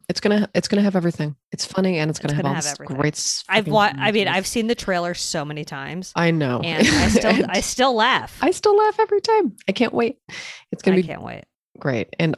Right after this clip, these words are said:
Speaker 1: oh, Pose. Are you watching season three?
Speaker 2: Oh, I'm not. I'm not.
Speaker 1: Oh,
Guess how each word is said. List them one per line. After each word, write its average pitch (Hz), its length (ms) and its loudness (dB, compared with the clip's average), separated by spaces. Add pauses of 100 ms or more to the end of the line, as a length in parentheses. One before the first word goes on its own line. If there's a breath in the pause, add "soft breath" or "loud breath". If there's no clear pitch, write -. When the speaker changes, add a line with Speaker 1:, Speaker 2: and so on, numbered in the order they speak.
Speaker 1:
oh, 190 180 6
Pose. - 520 -2 (600)
Are 160 60 4
you 160 80 4
watching 156 300 0
season 151 260 -4
three? 165 180 0
Speaker 2:
Oh, 302 300 0
I'm 190 220 0
not. 160 400 -4
I'm 170 160 -8
not. 143 340 -10 (140)
Speaker 1:
Oh, 160 440 -2